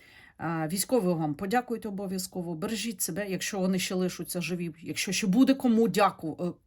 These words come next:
к-, е, кому, е, щоб, м, вірніше, щоб вам подякувати.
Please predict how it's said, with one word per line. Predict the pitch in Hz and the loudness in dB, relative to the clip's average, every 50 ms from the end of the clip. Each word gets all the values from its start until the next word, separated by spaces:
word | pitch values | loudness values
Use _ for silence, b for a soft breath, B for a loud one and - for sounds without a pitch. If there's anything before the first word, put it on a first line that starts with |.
| _ _ - | _ _ -8
к-, | - 202 208 190 180 180 180 - - | -4 -2 0 2 0 0 -2 -8 -12
е, | - - - _ _ _ _ | -12 -12 -14 _ _ _ _
кому, | - - 208 196 220 254 269 262 - - - | -4 0 2 6 6 6 6 4 2 -2 -2
е, | 185 190 185 185 180 180 175 175 147 110 135 | 0 2 2 2 2 2 0 -2 -4 -4 -6
щоб, | 170 - - 202 170 - - - | -6 -6 -6 -6 -6 -6 -6 -6
м, | 185 202 196 185 | -4 -4 -2 -2
вірніше, | 165 196 202 214 208 185 185 180 | -2 -2 -2 -2 -2 -2 -4 -4
щоб | 156 - 165 151 | -6 -8 -6 0
вам | 160 185 190 180 | 2 2 2 2
подякувати. | 185 175 156 151 151 135 - - 113 120 117 - - 147 | 0 -2 -4 -4 -4 -6 -6 -10 -10 -10 -10 -12 -14 -18